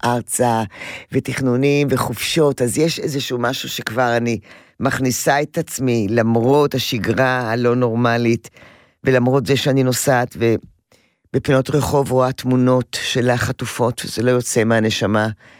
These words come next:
אה, מעמידים חיים, מעמידים פנים כאילו הכל בסדר, ומשתדלים לייצר, לא יודעת מה, שגרה. אז כחלק מהשגרה, אני כאן איתכן, והילדים, אה, לפעמים מעצבנים,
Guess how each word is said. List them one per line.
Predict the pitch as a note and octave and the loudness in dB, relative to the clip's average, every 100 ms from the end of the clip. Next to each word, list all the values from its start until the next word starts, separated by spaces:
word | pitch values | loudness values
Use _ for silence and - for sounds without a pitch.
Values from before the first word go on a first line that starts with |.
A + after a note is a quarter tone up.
| - _ _ _ | -20 _ _ _
אה, | - C#3+ C3+ C3 C3 B2+ C3 C3+ C3 G#2 - _ _ _ _ _ _ _ _ _ - | 0 2 2 0 0 0 0 -2 -4 -10 -20 _ _ _ _ _ _ _ _ _ -4
מעמידים | C#3 C3+ D#3 D#3 | 0 2 0 0
חיים, | D#3+ D#3 B2+ | 2 0 2
מעמידים | C#3+ C3+ B2 C3+ | 2 2 2 0
פנים | D3 C3 | 2 2
כאילו | B2 B2+ | 2 0
הכל | A#2 C3 | 2 0
בסדר, | A2 - A2+ A#2 | 0 0 0 2
ומשתדלים | A#2 A#2 A2 - A#2 G#2+ A2+ A#2 A#2 A#2+ A2 | 0 0 -2 -2 0 0 0 2 4 4 4
לייצר, | G2+ G2+ - - G#2 G2 F#2+ - _ _ _ _ _ _ | 2 0 -2 0 2 0 -4 -12 _ _ _ _ _ _
לא | A#2 | 0
יודעת | B2+ C#3+ | 0 0
מה, | G#2 A2+ | -4 -2
שגרה. | - A#2 A2 A2 - _ _ _ _ - - - - - | -2 0 0 -2 -6 _ _ _ _ -20 -18 -18 -12 -8
אז | |
כחלק | - C3 D3+ C#3+ | -4 0 0 2
מהשגרה, | D3 C#3+ D3 C3+ C3 | 0 -2 -2 0 0
אני | A#2 A#2+ | 0 -2
כאן | - B2 | 0 -2
איתכן, | B2 - A2 F#2+ F#2 F#2+ - - _ _ | -2 -6 -4 -2 -2 -6 -16 -20 _ _
והילדים, | A2 A2+ A#2 A#2+ A#2 B2+ C#3 A#2 B2+ B2+ C3+ C#3+ | -4 0 2 4 4 2 0 0 0 2 0 0
אה, | D#3 D3+ D3+ D3 D3 | 2 2 2 4 4
לפעמים | D3 D3+ E3 C#3+ C#3 | 2 2 4 4 4
מעצבנים, | D#3 - C#3 G3 - | 2 0 -2 -2 -2